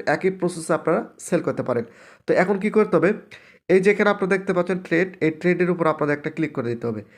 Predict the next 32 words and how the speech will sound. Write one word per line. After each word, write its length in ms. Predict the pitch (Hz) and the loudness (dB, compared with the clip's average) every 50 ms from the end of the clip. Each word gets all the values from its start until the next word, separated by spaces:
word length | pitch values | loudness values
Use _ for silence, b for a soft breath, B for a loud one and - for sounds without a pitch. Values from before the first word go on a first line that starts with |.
| b b b b b b - | b b b b b b -2
ক্লিক 180 | 190 208 220 220 | 0 0 2 4
করে 100 | 220 214 202 | 2 4 6
দেওয়ার 180 | 226 220 214 220 - | 4 4 4 4 2
পর 100 | 175 185 208 - - - - - | 2 2 2 0 -6 -4 -2 -2
আপনাদের 260 | - - 180 175 180 - | 0 0 -2 -2 -2 -2
সামনে 180 | 202 180 175 185 185 | -2 -2 -2 -2 -2
কিন্তু 180 | 190 180 185 190 180 - 156 | -2 -2 0 -2 -2 0 2
এরকম 180 | 160 160 170 165 170 | 2 2 2 0 0
একটি 100 | 170 170 - 156 | -2 -2 -4 -4
ইন্টারফেস 320 | 151 160 160 - 165 156 - | -4 -4 -4 -4 -4 -6 -4
শো 80 | - 202 185 175 | -4 -4 -2 0
করবে। 200 | 147 135 170 220 226 - - B B B B B B B B B _ - 151 170 | 0 0 0 -4 -4 -10 -20 B B B B B B B B B _ 2 2 2
এখন 160 | 175 214 226 202 185 190 | 4 4 2 4 4 4
দেখা 160 | 196 190 208 208 | 4 6 6 4
যাচ্ছে 200 | 208 208 202 202 180 156 | 4 2 0 -2 0 2
যে 80 | 156 165 - - 170 | 2 2 2 2 2
এই 60 | 185 185 | 2 4
যে 60 | 196 196 | 4 2
এখানে 140 | 180 190 190 190 | 2 2 0 0
আপনারা 180 | 190 190 170 175 | 0 0 -2 -2
দেখতে 160 | 175 180 - 165 - | -2 -2 -2 -2 -2
পাচ্ছেন 240 | 139 143 - 175 175 - - 156 | -2 0 0 -2 -2 -2 -4 -4
এখানে 180 | 147 170 170 160 | -2 -2 -2 -2
কিন্তু 160 | 165 165 170 160 127 - | -2 -2 -2 -2 0 2
ডগস 240 | 147 156 160 156 - - _ _ _ - 131 147 | 2 2 2 0 -6 -20 _ _ _ -4 0 2
রয়েছে। 340 | 165 170 160 160 - - 185 185 185 - | 2 2 2 0 0 -2 -2 -2 0 -4
এখানে 180 | 160 - 180 180 170 | -4 0 0 0 2
যদি 100 | 175 160 160 | 2 2 0
আমি 80 | 147 151 147 | 0 -2 -4
একটা 120 | - 160 147 - | -4 -6 -6 -4
ক্লিক 200 | - 196 214 214 - | -2 -2 -2 -2 -2
করি, 140 | - 139 180 | -2 0 0